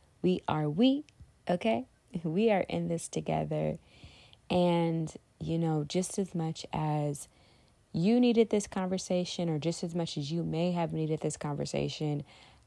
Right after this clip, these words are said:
I needed this conversation as well, which is why I love podcasting, because I get to kill two birds with one stone,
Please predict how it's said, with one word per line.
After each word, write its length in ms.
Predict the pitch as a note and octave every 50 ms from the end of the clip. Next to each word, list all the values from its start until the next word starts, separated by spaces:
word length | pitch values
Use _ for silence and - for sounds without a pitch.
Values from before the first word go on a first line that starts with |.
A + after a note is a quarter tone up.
| _ _
I 180 | - D#3+ F3 G3
needed 300 | G#3 G#3+ G3+ G3 F#3 F3
this 220 | - D#3+ D#3 -
conversation 760 | - - D#3 D3+ D3 D3+ D3 - - D3+ D3+ D3 - - D#3 D3+
as 160 | D3+ C#3 D3
well, 400 | D3 D#3+ D#3+ D#3+ D#3+ D#3+ D#3+ D#3
which 200 | D#3 D3 - -
is 140 | D3+ C#3 C#3+
why 600 | C3+ C#3+ D3+ D#3+ F3 F#3+ G3 G3 F#3+ F#3+ F#3+ -
I 140 | - E3 D#3+
love 520 | D#3 D3+ D3 D3 D#3 F3 G#3 A3 G#3 -
podcasting, 880 | - D#3+ D#3 D#3 - - - D3+ D3 D3 C#3+ - - - D3+ D#3+ D#3
because 640 | C#3 D#3 - - - D3 C#3+ D3 D3 D3 D3 C#3 - - - - - - - - - _ _ _ _ _ _ _ _ _ _
I 120 | - A3+ A3
get 240 | G#3 A#3+ B3 A#3+
to 100 | - A#3
kill 380 | G#3 - - A#3 A3+ A3 G#3+ G#3+
two 220 | G#3 - - G#3+
birds 360 | G3+ G#3+ G#3 G#3 G#3 G#3 G#3 -
with 100 | G#3 G3
one 200 | G3 G3 G3+ G3+
stone, 460 | - - - G#3 A3+ A3+ F#3 D#3+